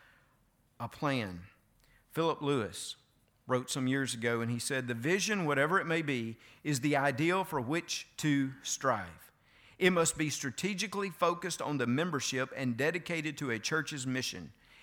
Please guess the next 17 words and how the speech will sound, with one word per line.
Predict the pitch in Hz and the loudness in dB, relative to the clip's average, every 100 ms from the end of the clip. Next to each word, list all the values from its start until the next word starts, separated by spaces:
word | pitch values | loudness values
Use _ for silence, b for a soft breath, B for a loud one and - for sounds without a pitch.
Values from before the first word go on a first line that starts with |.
| B | B
It | 160 | 2
must | 156 131 | 2 2
capture | - 202 208 - 196 | 0 0 2 0 0
the | 151 | 0
imagination | 131 139 175 170 180 165 160 175 | 2 2 2 0 0 -2 -2 -4
and | 143 | -2
the | 127 | -2
spirit | - 170 165 | -4 0 0
of | 156 | 0
a | 135 | -2
congregation. | 165 151 143 143 151 135 120 | 0 0 0 -2 -2 0 -2
Vision | 117 170 196 220 190 | 0 0 2 0 0
motivates | 156 185 180 156 165 - | 0 2 2 0 0 -4
an | 143 | 0
organization | 139 165 156 131 147 147 147 | 0 0 -2 0 0 -2 -4
to | 131 131 | -2 2
action. | 135 139 - 95 | 2 2 -4 -10